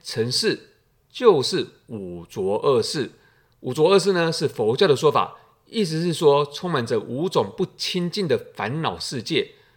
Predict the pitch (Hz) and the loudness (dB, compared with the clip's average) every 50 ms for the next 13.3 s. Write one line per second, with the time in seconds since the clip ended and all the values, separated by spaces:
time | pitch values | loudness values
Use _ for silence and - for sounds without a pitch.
0 | _ _ _ _ _ - 117 117 131 165 160 180 156 123 107 - 147 131 - - | _ _ _ _ _ -12 -10 -2 -2 0 4 4 4 4 2 -2 -4 -6 -4 0
1 | 180 156 139 151 127 - - 127 104 95 101 - 143 143 131 113 - 160 131 156 | 0 0 0 0 -4 -6 -4 -6 -4 -4 -2 -4 -2 -2 -2 -2 -2 -4 -2 0
2 | 131 110 156 143 - - 101 90 82 80 _ - - 98 87 92 101 123 139 - | 0 0 0 -2 -4 -6 -12 -12 -14 -18 _ -10 -8 -6 -4 0 2 2 2 2
3 | - - - _ _ _ _ _ _ _ _ _ _ _ _ _ _ _ _ - | 0 -12 -20 _ _ _ _ _ _ _ _ _ _ _ _ _ _ _ _ -10
4 | 127 120 110 104 - - 117 113 113 120 120 120 170 160 151 139 117 113 - 160 | -10 -8 -8 -8 -8 -6 0 2 2 2 2 0 -4 -4 0 -2 -2 -2 -2 -6
5 | 127 92 - - _ _ _ _ _ _ _ _ - - 113 131 143 139 147 110 | -6 -6 -6 -12 _ _ _ _ _ _ _ _ -10 -4 -2 -2 0 0 0 0
6 | 101 98 107 120 - - _ _ _ _ _ _ - - 92 92 - 135 135 139 | 0 -2 -2 -6 -12 -20 _ _ _ _ _ _ -18 -16 -16 -10 -2 0 0 0
7 | 120 139 123 120 120 120 120 - - _ _ _ - - 113 113 120 127 - - | 0 0 0 2 0 0 -4 -12 -20 _ _ _ -12 -6 -4 -2 -2 -2 0 0
8 | 185 143 120 117 98 92 - 135 135 135 139 139 - - _ _ _ _ _ _ | 0 0 -2 -4 -10 -6 0 2 2 2 2 -2 -8 -20 _ _ _ _ _ _
9 | _ - - 175 175 190 202 196 156 113 104 - - - 120 110 - 160 139 110 | _ -14 -10 -6 2 4 4 6 6 4 0 -2 -10 -10 -10 -10 -8 -6 -8 -8
10 | 98 101 - - 165 131 120 113 135 135 127 123 151 143 - - 101 85 - _ | -8 -10 -4 -2 -2 -2 -2 -2 -2 -4 -2 -2 -4 -6 -4 -6 -10 -12 -12 _
11 | _ _ _ _ _ _ _ _ _ _ _ - 135 - 139 113 - 147 135 139 | _ _ _ _ _ _ _ _ _ _ _ -4 -2 -2 -2 -4 -4 -2 0 0
12 | 135 127 123 117 110 110 - - - 147 151 147 160 156 147 185 165 135 117 107 | 0 2 2 0 0 0 -4 -4 -6 -6 -2 -2 -2 -2 0 0 0 2 2 2
13 | 107 113 120 127 127 | 2 0 -4 -6 -10